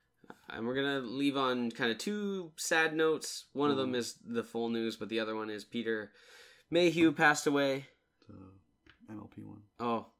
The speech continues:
Speaker 1: well, that's also sad, but that's the one I was talking about. Yeah,
Speaker 2: <laughs>
Speaker 1: you, we could do that one first then. Uh,
Speaker 2: Might as well.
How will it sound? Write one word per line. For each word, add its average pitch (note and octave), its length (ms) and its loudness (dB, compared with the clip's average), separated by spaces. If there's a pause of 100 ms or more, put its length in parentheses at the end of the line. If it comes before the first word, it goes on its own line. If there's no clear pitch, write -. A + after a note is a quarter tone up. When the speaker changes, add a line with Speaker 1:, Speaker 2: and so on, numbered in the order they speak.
(140)
Speaker 1:
well, A2+ 160 0
that's A#2 180 0
also A#2 220 -2
sad, G#2 300 -8
but G#2+ 120 -4
that's G#2 140 -2
the G#2+ 60 -8
one G#2 100 -6
I G2+ 40 -8
was G2+ 80 -12
talking G#2 160 -6
about. G#2 100 -2
Yeah, A#2+ 120 6
Speaker 2:
<laughs> - 0 -
Speaker 1:
you, B2+ 400 4
we A#2 300 -4
could G2+ 80 -10
do G#2+ 80 -6
that G2 120 -4
one G2+ 100 -14
first G#2 260 -14
then. G2+ 160 -10 (180)
Uh, A2 120 -6
Speaker 2:
Might G#2+ 120 0
as F#2 80 -10
well. F#2+ 160 -12